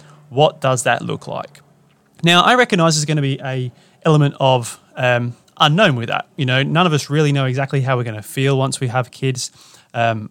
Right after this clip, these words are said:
whether we would want to go back to work full time or, or whether, uh, you know, our attitudes towards that will change. You know, so there has to be an element of flexibility in that. But I think it's important to lay out exactly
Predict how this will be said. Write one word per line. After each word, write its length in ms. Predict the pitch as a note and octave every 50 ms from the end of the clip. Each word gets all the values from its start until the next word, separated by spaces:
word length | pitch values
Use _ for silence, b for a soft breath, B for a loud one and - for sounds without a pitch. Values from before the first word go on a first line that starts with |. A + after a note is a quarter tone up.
| _
whether 260 | - C3+ C3 B2+ B2+ A#2+
we 240 | A#2 A#2+ A#2 A#2 - b b b b b b b b b
would 120 | A#2+ A2
want 240 | G#2 A#2 C#3 D3+ -
to 80 | -
go 120 | C#3+ D3 C#3+
back 220 | C#3 C#3 - -
to 80 | - C#3+
work 260 | C#3 D3 C#3+ C#3+ C#3+
full 200 | - - D3 C#3
time 600 | B2+ - - C#3 C#3 C#3+ C#3 C#3 C#3 C#3 C#3 C3+
or, 220 | B2+ A#2 A#2 A#2 -
or 280 | - B2 A#2+ A#2+ A#2+ -
whether, 340 | - C3+ B2+ A#2+ B2+ B2 B2 _ _ -
uh, 120 | - - -
you 120 | - C#3
know, 160 | A#2+ A2+ A2+ A2 _ _ _ _ _ _ _ _ - -
our 240 | C3+ B2 B2 - - _ _ _ _ _ _ -
attitudes 480 | D3 D3 D3+ C#3 - - C#3+ C3 - -
towards 480 | - A#2 G#2 A2+ A#2+ C3 C#3+ C3+ -
that 180 | - C3 - D3+
will 220 | C#3 C3+ C3+ C3
change. 480 | - - - B2+ B2+ C3 C3+ C3+ C3+ -
You 80 | D3+
know, 40 | C#3+
so 200 | C#3+ - F3 E3 E3 _
there 220 | - G#3 E3+ F3+ F3+
has 160 | G3 - -
to 80 | F#3+
be 100 | F3 F3
an 80 | E3 D#3+
element 280 | - E3 E3 D#3+ D3+ D3
of 80 | B2+ -
flexibility 640 | - - - - - B2+ A2+ B2 A#2 A#2 A#2 A#2+ A#2+
in 80 | B2
that. 240 | E3 A#3 - - - B B B B B B B
But 100 | D#3+ E3
I 40 |
think 180 | D#3+ - F#3 D#3+
it's 140 | F#3 - -
important 520 | D3+ D3 - - C4+ C4 A#3 - - E3+ -
to 100 | F3 D3
lay 200 | C#3+ C#3 C3+ C3+
out 200 | C3+ - - -
exactly 680 | C3+ B2+ C#3+ C#3 C3+ C3+ - - C#3 C3+ C3 B2